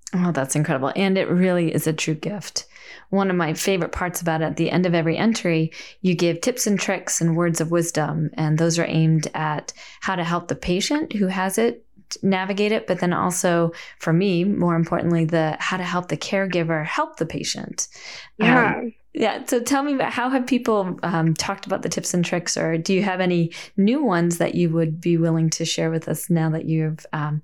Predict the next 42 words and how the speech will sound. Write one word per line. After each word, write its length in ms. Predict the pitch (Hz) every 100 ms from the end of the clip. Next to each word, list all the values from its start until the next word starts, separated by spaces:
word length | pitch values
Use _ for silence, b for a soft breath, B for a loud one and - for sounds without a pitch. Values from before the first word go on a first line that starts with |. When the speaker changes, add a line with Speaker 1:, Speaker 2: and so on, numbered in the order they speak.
| -
Speaker 1:
kind 160 | - 175
of 80 | 165
gone 180 | 170
through 160 | 165 170
college 400 | - 170 170 160
and 140 | 160
have 120 | 156 -
had 180 | 160
a 40 | 160
few 200 | - 170
more 280 | 165 156 156
parts 280 | - 170 -
of 80 | 160
your 120 | 160
story 320 | 156 - 160
unfold? 540 | - 160 - - - - - - - - - - -
Speaker 2:
Yeah, 380 | 240 254 233 208
well, 320 | 233 233 - - -
I 100 | -
really, 480 | 277 311 349 370 320 - - - - - -
I 140 | 233 262
believe 300 | 294 294 294
highly 380 | - 208 226 240
in 200 | - 196
entertainment 640 | 247 214 - 185 208 208 - -
and 300 | 202 180 190
getting, 400 | 196 202 196 196
and, 200 | - 196 -
and 300 | 196 190 - -
having 380 | - 220 202 202
books 280 | 196 185 -
suck 200 | 185 -
you 160 | 190 180
in 260 | 175 208 - -
and 120 | 190
pull 200 | 214 196
you 180 | 196 185
in 240 | 180 202 -
and, 160 | 175
and 180 | 170 170
keep 260 | - 190 -
you 340 | 190 175 170